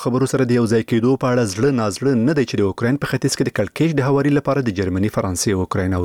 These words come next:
روسیې لخوا مخ ته وړل کېږي. ټرمپ پرون په واشنګټن کې امریکا غږ راډیو ته وویل چې د دغې ډلې غړي چې د نورماندي ډلې په نوم یادېږي،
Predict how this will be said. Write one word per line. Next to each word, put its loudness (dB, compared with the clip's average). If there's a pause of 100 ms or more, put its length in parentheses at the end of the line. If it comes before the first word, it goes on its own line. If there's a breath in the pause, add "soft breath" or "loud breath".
روسیې 0
لخوا 0 (300)
مخ -4
ته 0
وړل -2
کېږي. 2 (500 loud breath)
ټرمپ -2
پرون 0
په 2
واشنګټن 0
کې 0
امریکا 0
غږ 0
راډیو -2
ته 2
وویل 2
چې 0 (340 loud breath)
د -2
دغې 0
ډلې 2 (320)
غړي 2
چې -4
د 0
نورماندي 0
ډلې -2
په -2
نوم -4
یادېږي، 2